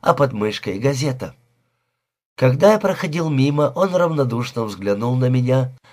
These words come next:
своими огромными карими, как растопленный шоколад, глазами.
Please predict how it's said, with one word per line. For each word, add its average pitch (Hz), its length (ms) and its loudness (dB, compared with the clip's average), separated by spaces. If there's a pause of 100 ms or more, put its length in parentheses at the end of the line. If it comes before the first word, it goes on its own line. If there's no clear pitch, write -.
своими 180 460 -2
огромными 117 760 -2
карими, 110 520 0
как 110 280 -6
растопленный 110 720 -4
шоколад, 113 640 -2
глазами. 135 680 -2